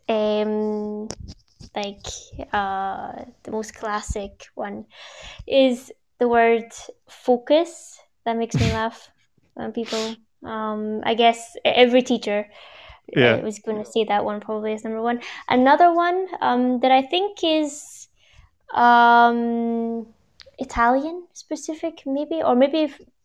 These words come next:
Speaker 1: I guess French people could make this mistake as well. I'm not sure. Is, like, not making the difference between, um, hate and ate, like the past simple,
Speaker 2: Right,
Speaker 1: you know, of
Speaker 2: right,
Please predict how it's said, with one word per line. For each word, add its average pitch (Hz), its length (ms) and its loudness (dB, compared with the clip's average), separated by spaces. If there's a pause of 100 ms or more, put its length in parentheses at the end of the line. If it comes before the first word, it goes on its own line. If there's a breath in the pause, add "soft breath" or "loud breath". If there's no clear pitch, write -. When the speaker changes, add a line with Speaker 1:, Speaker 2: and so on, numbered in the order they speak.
(120)
Speaker 1:
I 262 80 -4
guess 262 360 -6 (180)
French 285 320 -4
people 349 440 -4
could 320 160 -10
make 311 260 -4
this 302 300 -4
mistake 156 520 -6
as 247 120 -6
well. 277 200 -2
I'm 262 140 -2
not - 160 -6
sure. 277 380 0 (760 loud breath)
Is, 247 560 2 (200)
like, 240 340 -2
not 254 200 2
making 247 300 2
the 233 100 0
difference 233 400 -4
between, 220 640 -8
um, 208 600 -10 (320)
hate - 640 -8 (100)
and 220 300 -10 (460)
ate, - 480 -6 (600)
like 220 200 -8
the 220 60 -8
past 226 320 -4
simple, 220 220 -4
Speaker 2:
Right, 120 300 2
Speaker 1:
you 104 80 -6
know, 208 180 -10
of 208 60 -12
Speaker 2:
right, 107 200 0